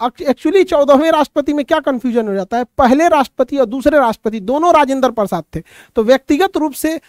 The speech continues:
वो एक ही थे, लेकिन सीरियल वाइज वो दो थे। सीरियल वाइज वो क्या हो गए थे, दो थे। इस वजह से आप देखेंगे द्रौपदी मुर्मू में भी लिखेगा कि क्रम के अनुसार वो सोलहवें राष्ट्रपति हैं, लेकिन व्यक्तिगत हिसाब से वो पन्द्रहवें हैं। उसी तरह रामनाथ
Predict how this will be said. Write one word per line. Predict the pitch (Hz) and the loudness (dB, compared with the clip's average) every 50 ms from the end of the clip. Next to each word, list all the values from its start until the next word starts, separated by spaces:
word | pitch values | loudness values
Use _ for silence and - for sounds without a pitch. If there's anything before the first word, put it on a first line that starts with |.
| _ _ - | _ _ -2
वो | 214 262 302 | 0 0 0
एक | - - 294 294 - | 2 0 -2 0 2
ही | - 339 339 | 2 0 2
थे, | - - 196 160 139 - - _ _ - | 0 -2 -4 -4 -6 -10 -18 _ _ -2
लेकिन | 240 285 269 311 294 269 | 0 0 0 -2 -4 -4
सीरियल | - - 277 277 269 302 330 320 | 0 0 2 2 4 4 2 2
वाइज | 294 294 285 294 262 | 2 2 2 2 2
वो | 277 294 269 | 0 0 0
दो | 185 180 240 262 247 | 0 0 0 0 0
थे। | - - - 151 135 - _ _ _ _ _ | 0 -2 -8 -14 -14 -16 _ _ _ _ _
सीरियल | - - 175 285 311 339 311 | -2 0 0 2 2 2 2
वाइज | 320 311 311 311 311 | 4 4 4 4 2
वो | 311 | 0
क्या | - 320 311 | 2 4 4
हो | 254 233 | 4 4
गए | 214 202 | 2 -2
थे, | - 208 | -4 -4
दो | 190 208 226 208 | -2 -2 -2 -2
थे। | - - | -2 -4
इस | 277 311 262 - | -4 -4 -2 0
वजह | 302 294 302 285 | 0 0 2 0
से | - 294 | 0 0
आप | 277 269 | 0 0
देखेंगे | 240 233 269 - 311 277 226 240 247 - - _ - | 0 0 0 0 0 0 -2 -4 -6 -8 -14 _ -6
द्रौपदी | 185 262 285 294 285 294 247 311 294 | 0 2 2 2 2 0 0 0 0
मुर्मू | 277 285 285 277 302 311 | 0 -2 -2 -2 -2 0
में | 294 277 247 | 2 2 2
भी | 233 226 | 0 -2
लिखेगा | 214 208 - 220 180 185 208 233 - - - _ _ | -4 -2 -2 -2 -4 -4 -6 -8 -12 -16 -20 _ _
कि | - 233 | -6 -6
क्रम | - - 302 302 349 381 370 339 | 0 2 4 4 4 4 2 0
के | - 349 | 2 2
अनुसार | 311 302 311 277 - 311 311 294 | 2 2 0 0 0 2 2 2
वो | 311 302 | 0 -2
सोलहवें | - - 311 294 294 302 277 311 359 359 | -2 0 0 2 4 4 4 4 4 2
राष्ट्रपति | 320 277 226 - - - 226 196 - 202 170 | 2 2 2 0 -4 -6 -8 -8 -6 -6 -8
हैं, | 165 202 - - - _ - | -8 -8 -12 -16 -18 _ -2
लेकिन | 240 277 294 349 294 262 | 0 0 0 0 0 2
व्यक्तिगत | 247 285 269 - - 302 294 359 349 - | 2 2 2 2 0 0 0 0 2 2
हिसाब | 269 277 262 - 277 269 | 0 0 2 2 0 0
से | - - | 0 0
वो | 311 277 262 | 0 0 0
पन्द्रहवें | - - 254 247 240 247 247 202 202 240 247 214 | 2 0 0 0 2 2 2 2 2 2 0 0
हैं। | 135 160 - - - - _ _ | 0 -2 -6 -10 -18 -20 _ _
उसी | 320 294 247 339 | -4 0 0 2
तरह | - 349 302 285 285 | 2 4 4 4 4
रामनाथ | 254 254 277 311 311 311 311 302 | 2 2 0 0 0 0 0 -2